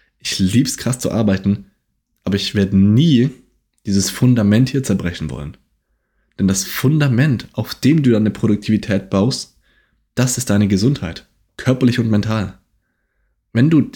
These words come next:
hier Sand hast, wir kennen alle dieses Kirchenlied, bau dein Haus nicht auf dem losen Sand, sondern bau dir ein Fundament an Gesundheit, an guten Gewohnheiten,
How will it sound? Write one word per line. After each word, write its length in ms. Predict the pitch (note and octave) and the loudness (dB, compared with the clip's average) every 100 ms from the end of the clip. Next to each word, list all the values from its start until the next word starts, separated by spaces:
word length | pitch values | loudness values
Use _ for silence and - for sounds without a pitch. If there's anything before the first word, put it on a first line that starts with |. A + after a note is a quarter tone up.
| - | -14
hier 280 | - D#3 | 0 2
Sand 220 | A2 C#3 - | 2 0 -2
hast, 360 | C#3 - - _ _ _ _ | -4 -4 -12 _ _ _ _
wir 100 | G#2 | -4
kennen 160 | B2+ | -2
alle 160 | A#2 D3 | 0 2
dieses 260 | C3 B2 A2+ | 4 2 2
Kirchenlied, 540 | C#3 D#3+ B2+ G2+ - - _ _ _ _ | -2 0 0 0 -2 -16 _ _ _ _
bau 180 | - D#3 | -2 2
dein 180 | F#3 C3 | 2 2
Haus 200 | C#3 F3+ | 0 0
nicht 140 | C3 A#2+ | -2 -2
auf 80 | |
dem 140 | - A#2 | 0 2
losen 260 | B2 B2+ | 4 2
Sand, 280 | A2 A#2+ C3 - | 0 0 -2 -8
sondern 260 | _ G2 G#2+ | _ -2 0
bau 140 | G2+ | 2
dir 80 | B2+ | 0
ein 100 | A#2 | 0
Fundament 840 | - - B2 E3+ E3+ B2+ B2+ G#2 - _ _ _ _ _ | -4 -4 0 0 0 0 0 -2 -10 _ _ _ _ _
an 260 | G2 A2+ | 0 2
Gesundheit, 760 | A2 G2+ G#2+ A2 A2+ G#2+ A2+ - | 2 2 2 2 0 -2 -2 -4
an 120 | G2+ | -2
guten 320 | - E3+ C3+ | 0 0 2
Gewohnheiten, 680 | A2+ G#2 A2 G#2+ G#2+ G#2 | 2 2 2 2 0 -2